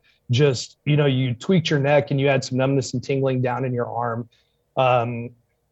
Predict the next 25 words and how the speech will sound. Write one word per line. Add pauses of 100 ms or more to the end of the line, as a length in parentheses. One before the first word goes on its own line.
that
this
was
actually,
like,
motor
function
was
being, (400)
motor
function
was
being
impaired, (140)
right?
And
it
was
being
impaired (260)
significantly.
You
had (100)
overt
weakness.